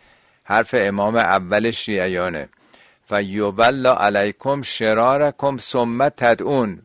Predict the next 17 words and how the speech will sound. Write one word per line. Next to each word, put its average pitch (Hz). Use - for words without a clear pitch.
بعد 117
میرید 139
دعا 143
می‌کنید 101
که 101
خدایا 113
شر 123
اینا 113
رو 117
از 104
سر 113
ما 110
کم 104
کن. 95
"فلا 120
یستجاب 117
لکم"، 95